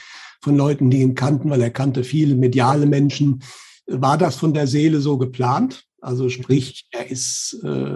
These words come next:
es, die so wollte gehen. Allerdings kam auch die ganz klar, klare Aussage, es wurde da wohl auch ein bisschen nachgeholfen.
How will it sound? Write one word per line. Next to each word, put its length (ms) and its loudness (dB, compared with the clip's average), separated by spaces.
es, 180 -8
die 120 -2
so 200 0
wollte 320 2
gehen. 500 2
Allerdings 400 -4
kam 160 -2
auch 180 -2
die 160 -2
ganz 280 -2
klar, 360 -4
klare 320 2
Aussage, 600 2
es 360 -4
wurde 240 0
da 200 -4
wohl 160 -4
auch 140 -6
ein 100 -4
bisschen 300 -4
nachgeholfen. 640 -8